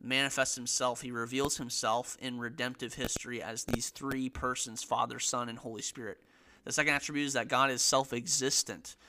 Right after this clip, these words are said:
He's not dependent on anything. He, um, exists outside of everything that's been created. He is not a created being. Um, he is self-existing.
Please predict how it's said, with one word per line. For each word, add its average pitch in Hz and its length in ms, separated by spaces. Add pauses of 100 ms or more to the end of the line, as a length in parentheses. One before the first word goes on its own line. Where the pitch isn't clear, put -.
(160)
He's 127 340
not 123 460 (220)
dependent 151 600
on 139 180
anything. 135 500
He, 127 420 (420)
um, 117 140
exists 135 560
outside 127 540
of 123 80
everything 139 840
that's 104 240
been 123 220
created. 127 560
He 127 180
is 120 160
not 120 240
a 123 60
created 117 520
being. 127 380 (380)
Um, 117 220
he 143 200
is 123 100
self-existing. 135 1160